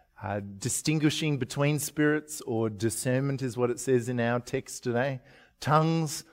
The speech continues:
uh, interpretation of tongues, faith, healing, and miraculous powers. So the nine power gifts. Uh, when, when you think about operating in our earth, God in heaven has given us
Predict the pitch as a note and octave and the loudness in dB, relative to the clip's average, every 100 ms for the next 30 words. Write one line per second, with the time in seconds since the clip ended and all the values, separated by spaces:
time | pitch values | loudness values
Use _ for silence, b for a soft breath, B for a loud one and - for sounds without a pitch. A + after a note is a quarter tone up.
0 | b b _ - G#2 G#2+ B2 D3+ C#3 D3 | b b _ -6 -6 -4 0 0 2 2
1 | D3 D3 D3+ C3 D3 C3+ C#3 C#3 C3 - | 2 2 -4 -2 0 0 0 -4 -6 -14
2 | b b b - C#3 C#3 C3 - - - | b b b -2 2 2 0 -8 -14 -2
3 | C#3 C3 B2+ B2+ C#3 A#2+ A#2+ A#2+ A#2 - | 0 2 0 -4 -4 -2 2 2 2 2
4 | A#2 A2 - - b b - F3+ C#3+ F#2+ | 2 2 -6 -14 b b 2 4 4 2
5 | F2+ - A#2+ B2+ C3 C3+ C#3 C3+ A#2+ b | -2 2 2 4 4 6 6 4 0 b
6 | b b - C#3+ D#3 C3 - F#2 D#2+ - | b b 0 4 8 6 4 -6 -8 -12
7 | - - _ b b b _ _ _ _ | -12 -12 _ b b b _ _ _ _
8 | _ _ _ _ - G#2 B2+ C#3+ D3 D#3+ | _ _ _ _ -2 0 2 2 2 0
9 | D3+ C#3+ F#3+ G3+ - - - A#2+ C3+ C3 | 0 0 2 2 0 -10 -4 2 4 4
10 | C#3+ - D3 C3 B2 B2 A#2+ C3 B2 A#2 | 2 2 4 4 2 -2 -4 -2 0 2
11 | A#2 A2 C3 F3 - - b b - C#3+ | 2 2 0 -4 -12 -20 b b 8 10
12 | D#3 B2+ F3+ - _ _ _ _ _ - | 10 6 -6 -12 _ _ _ _ _ -12
13 | _ _ _ _ C3 A#2+ C3 C#3 A2 F#2 | _ _ _ _ -4 -2 2 2 2 2
14 | C3 B2+ B2+ A#2 | 2 4 2 0